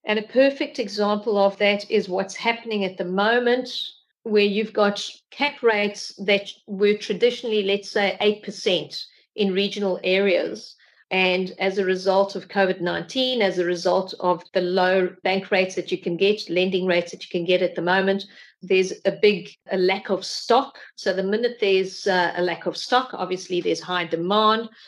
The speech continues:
your cap rates are going to be compressed.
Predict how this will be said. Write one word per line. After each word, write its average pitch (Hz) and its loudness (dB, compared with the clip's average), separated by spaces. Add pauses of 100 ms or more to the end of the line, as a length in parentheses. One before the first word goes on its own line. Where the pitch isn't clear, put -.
(280)
your 190 2
cap 226 -6
rates 185 0
are 185 -2
going 185 0
to - -8
be 185 -4
compressed. - -2